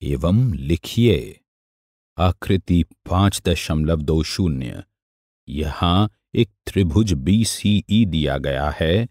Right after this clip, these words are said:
बिंदु सी से रेखा एसी रेखा बीई को बिंदु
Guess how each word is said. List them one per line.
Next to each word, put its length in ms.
बिंदु 400
सी 360
से 300
रेखा 400
एसी 720
रेखा 440
बीई 520
को 460
बिंदु 380